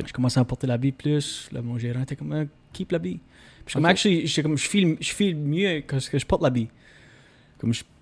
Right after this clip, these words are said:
Speaker 2: Tu te sens, ta prestance
Speaker 1: Ah,
Speaker 2: est mieux.
Speaker 1: aussitôt que je le mets, comme je, tu sais, je pense, quand j'ai un show le soir, j'y pense kind of toute la journée, puis là, aussitôt que je mets l'habit, c'est comme, « Alright »,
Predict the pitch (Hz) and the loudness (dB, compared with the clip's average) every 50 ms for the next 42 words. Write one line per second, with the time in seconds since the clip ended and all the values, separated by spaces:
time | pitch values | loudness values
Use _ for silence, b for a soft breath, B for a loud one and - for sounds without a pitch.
0 | - _ _ _ _ _ _ _ _ _ _ _ _ _ - - - 135 - - | -20 _ _ _ _ _ _ _ _ _ _ _ _ _ -8 -8 -8 -4 2 4
1 | 135 127 123 - 123 113 - - 123 110 - - 139 202 233 233 233 214 185 175 | 4 4 4 2 0 -2 2 2 0 0 4 6 8 10 10 10 10 10 8 8
2 | 127 127 117 107 - 240 196 - 185 180 170 170 175 180 175 - 165 165 147 - | 8 6 6 4 4 2 2 4 6 6 8 8 6 6 6 4 4 4 4 2
3 | - - - - - b b b b b b b - 175 156 - - 160 160 160 | 0 -2 -4 -6 -10 b b b b b b b -6 -6 -6 -2 -2 -2 -2 -2
4 | 160 - 165 160 151 - 147 - - 147 135 143 135 131 - 170 160 143 - - | -2 -2 -4 -4 -4 -4 -8 -4 0 2 4 4 4 4 4 4 2 2 4 4
5 | 151 151 147 135 135 131 - 147 143 147 143 - - - - - 147 143 135 - | 6 6 6 6 4 2 2 4 4 4 4 2 0 -6 -4 -2 0 0 0 0
6 | - - 143 131 135 135 139 143 143 139 - 135 127 123 120 123 b b b b | 0 2 4 4 6 6 6 6 6 4 4 0 -2 -2 -2 -4 b b b b
7 | b b b b b b b b _ - - - - 185 175 214 190 165 160 151 | b b b b b b b b _ -6 -4 0 2 2 4 4 4 4 4 6
8 | 151 151 143 143 165 190 185 - - 139 131 151 175 160 143 147 - | 6 6 6 6 2 0 0 -2 -4 -4 -2 2 2 2 2 0 -2